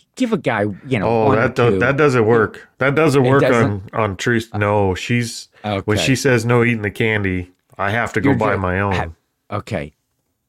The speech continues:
Speaker 1: Okay, I don't think she's
Speaker 2: <laughs>
Speaker 1: listening to this part, Corey.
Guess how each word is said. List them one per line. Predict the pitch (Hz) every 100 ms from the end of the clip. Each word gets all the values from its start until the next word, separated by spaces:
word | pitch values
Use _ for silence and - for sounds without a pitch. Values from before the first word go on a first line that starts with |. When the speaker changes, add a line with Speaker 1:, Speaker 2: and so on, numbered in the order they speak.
| _ 90
Speaker 1:
Okay, | 87 104 -
I | 85
don't | 110 -
think | 123 110
she's | 135 101 104
Speaker 2:
<laughs> | 104
Speaker 1:
listening | - 92 87
to | -
this | 90 87
part, | - - 92 - _
Corey. | - 85